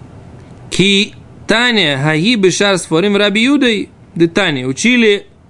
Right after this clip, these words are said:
от имени Раби Юды. Тфилину мезузот эн нихтавим эль ашурит. Да? Тфилину мезузот не пишется, а только ассирийским письмом.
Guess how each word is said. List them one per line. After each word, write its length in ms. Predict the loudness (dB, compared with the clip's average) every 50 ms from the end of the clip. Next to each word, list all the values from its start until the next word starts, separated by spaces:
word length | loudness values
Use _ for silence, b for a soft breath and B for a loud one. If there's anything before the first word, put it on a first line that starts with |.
| -10
от 160 | -10 -4 -2 0
имени 180 | 0 2 2
Раби 220 | 0 0 0 0 -2
Юды. 120 | -2 -2
Тфилину 440 | -6 -6 -4 -2 0 0 0 2 2
мезузот 560 | 2 2 4 2 2 2 2 0 0 -2 -4 -4
эн 260 | -2 0 0 0 0
нихтавим 440 | -2 -2 -2 -2 0 0 2 0 0
эль 160 | -2 -2 -2
ашурит. 380 | -2 -2 -2 -2 -2 -2 -4 -6 -10 -18 -20 -20 -20 -20 -20 -20 -20 -20 -20 -20 -16 -12
Да? 300 | -8 -4 -2 -2 -4 -4 -8 -16 -20 B B B B B B B B B B B -18
Тфилину 480 | -6 0 2 2 4 4 4 4 4
мезузот 760 | 4 4 4 4 4 4 4 2 2 2 2 2 0 -2 -4 -8 -18 -20 -20 -20 -20 -20 -20 -20 -20 -20 -20 -20 -20 -20 -20 -20 -20 -20 -16 -2 0
не 160 | 2 2 2
пишется, 460 | 2 2 0 0 0 -2 -2 -2 -4
а 40 | 0
только 340 | 0 0 0 2 0 0 -2
ассирийским 560 | 0 0 0 2 2 2 0 0 -2 -4 -4
письмом. 340 | -4 -6 -4 -4 -4 -4